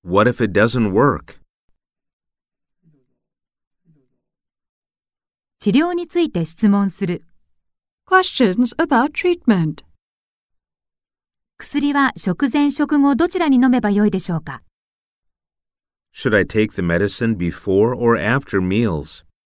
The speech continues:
Speaker 2: 薬によってはアレルギー反応を起こしてしまう時があるのですが。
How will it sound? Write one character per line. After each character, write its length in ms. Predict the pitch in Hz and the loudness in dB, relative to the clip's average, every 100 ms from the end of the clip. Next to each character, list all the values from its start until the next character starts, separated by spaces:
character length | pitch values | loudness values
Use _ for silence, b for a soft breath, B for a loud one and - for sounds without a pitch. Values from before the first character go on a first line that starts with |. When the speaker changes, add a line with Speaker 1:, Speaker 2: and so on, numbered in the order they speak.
| _ _ _ _ _ _ _ _ _ _ _ _ _ | _ _ _ _ _ _ _ _ _ _ _ _ _
Speaker 2:
薬 300 | - 302 339 | -6 -2 -2
に 120 | 349 | -2
よ 80 | 349 | -4
っ 40 | |
て 200 | 339 339 | -4 0
は 200 | 294 220 - | 0 0 0
ア 80 | 175 | 0
レ 100 | 254 | 0
ル 120 | 311 | 0
ギ 160 | 320 | 0
ー 20 | 339 | 0
反 220 | 349 294 | 0 2
応 200 | 247 220 | 4 4
を 60 | |
起 40 | 214 | 2
こ 100 | 262 | -2
し 60 | |
て 100 | 240 | -2
し 120 | 226 214 | 0 2
ま 120 | 220 | 4
う 40 | |
時 240 | 226 226 226 | 2 0 0
が 120 | 190 | 0
あ 60 | 185 | 0
る 80 | |
の 100 | 175 | -2
で 100 | 160 | -2
す 120 | 156 151 | -4 -6
が。 200 | 135 | -8